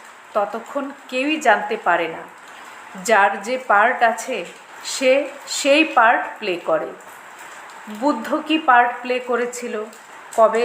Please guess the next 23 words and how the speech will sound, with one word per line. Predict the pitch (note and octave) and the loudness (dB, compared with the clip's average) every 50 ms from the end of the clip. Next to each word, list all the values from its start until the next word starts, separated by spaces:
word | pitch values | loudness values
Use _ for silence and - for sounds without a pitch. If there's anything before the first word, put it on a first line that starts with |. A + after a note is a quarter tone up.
| A#3 A3+ | 0 -2
এসেছিল, | A#3 - A#3+ A#3 - - A#3+ A3 G#3+ G#3 G3 G3+ - - - - - - - - - | -4 -6 -8 -8 -10 -10 -10 -8 -8 -8 -8 -10 -14 -18 -20 -20 -20 -20 -14 -6 -4
এসে | F#3+ G3 - B3 A3+ A3+ - - | -4 -2 -2 -2 -4 -4 -4 -4
কি | C4+ C#4+ C#4+ - | -4 -4 -2 0
করেছিল, | C4 B3+ A#3+ A#3+ A#3+ - - A#3 G#3+ A3+ D4 F4+ - - - - - - - - - - | 0 2 2 0 -2 -4 -6 -6 -4 -4 -4 -6 -8 -14 -20 -20 -20 -20 -20 -20 -10 0
কেউই | C4 B3+ C4 C4 C4+ C4 - | 2 2 2 2 0 0 2
তা | C4+ C#4 D4 B3 A3 | 4 4 4 4 4
জানে | F#3+ D#3+ D#3+ E3 D#3 - | 2 2 2 0 -4 -8
না। | - - - - - - - - - - - - - - | -10 -12 -16 -18 -20 -20 -20 -20 -20 -20 -20 -20 -6 0
তোমরা | C#4+ D4 D4 D4 C#4+ D#4 D4+ D4 C#4 C4 | 2 4 4 6 6 6 6 6 6 4
এখন | C4 - C#4+ C#4 C4 A#3+ A3 | 2 0 -4 -4 -4 0 2
জানো | A3+ G3 G#3 A3+ A#3+ A3+ - | 2 2 2 0 -4 -6 -6
যে | G3+ F3+ F3 F#3 - - - - - - - | -6 -8 -8 -10 -14 -18 -20 -20 -20 -10 -8
তিনি | B3 A#3 A3+ A3+ A#3 - - | -4 -4 -2 -4 -4 -8 -8
কি | - C4+ C#4+ C#4+ C#4+ - G#3+ F#3+ | -4 -4 -2 -2 -4 -6 -10 -10
গুরু, | G#3 A3+ A3+ A#3 B3 B3+ C4 D4 D4 - - - - - - - - - | -8 -6 -6 -6 -6 -6 -8 -10 -12 -14 -18 -20 -20 -20 -20 -20 -16 -8
টিচার | - C#4+ B3+ - - C#4+ C4 A#3+ B3+ C4+ - - - - G#3+ G3+ | -4 -4 -4 0 2 4 4 4 4 2 -2 -8 -12 -14 -10 -6
নাকি | G#3 G3+ G3 - - B3+ | -4 -4 -4 -6 -8 -8
বাবা, | A3+ G3+ F#3 D#3+ - - - - - - - - - - - - | -2 2 2 2 2 0 -4 -8 -10 -12 -16 -20 -20 -20 -12 -2
তা | - A#3 A3 G#3+ G3 F3+ | 0 2 2 2 0 -2
নয়। | D#3+ E3+ F#3 - - - - - - - | -6 -10 -10 -14 -18 -20 -20 -20 -12 -6
তিনি | - D4 D4 D#4 D#4 D#4+ | -4 -2 -2 -2 -2 -2
তো | D#4 | -4
সদ্গতি | D4+ - - A#3+ A3 A3+ A3+ - B3 A#3+ - C#4 | -4 0 2 2 2 2 0 -4 -10 -8 -8 -10